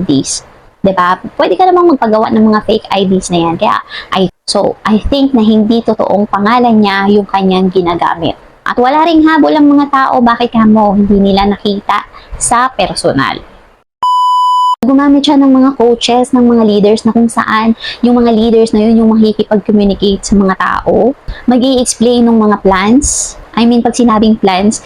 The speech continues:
doon sa pasabay trade, meron kasing plans na kailangang i-avail yung mga tao, and then i-explain niya ng mga coaches. Ito yung mga possible na return ng profit na pwede mong mag-gain. Ayan, yung mga nakakaakit, yung mga nakakaakit na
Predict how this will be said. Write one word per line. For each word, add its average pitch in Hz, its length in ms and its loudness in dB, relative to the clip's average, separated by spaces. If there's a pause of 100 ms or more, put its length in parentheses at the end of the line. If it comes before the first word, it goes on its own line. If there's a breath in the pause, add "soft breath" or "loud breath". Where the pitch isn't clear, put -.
(140 loud breath)
doon 202 320 0
sa - 80 -2
pasabay 180 480 -2
trade, 175 240 -2
meron 190 240 0
kasing 190 400 0
plans 190 480 0
na 185 160 0
kailangang 190 480 0
i-avail 180 640 2
yung 185 80 0
mga 175 240 0
tao, 165 400 0
and 202 80 0
then 185 160 0
i-explain 190 640 -2
niya 190 160 2
ng 190 160 0
mga 185 240 -2
coaches. 175 560 -2 (240 loud breath)
Ito - 160 -4
yung 208 160 2
mga 196 240 -2
possible 185 480 0
na 180 160 0
return 180 400 0
ng 185 160 -2
profit 175 400 -2
na 185 160 -4
pwede 180 240 0
mong 180 240 2
mag-gain. 190 640 2 (320 loud breath)
Ayan, 190 320 2
yung 208 80 2
mga 202 240 0
nakakaakit, 202 880 -4
yung 233 160 2
mga 240 240 0
nakakaakit 220 640 -4
na 214 80 -2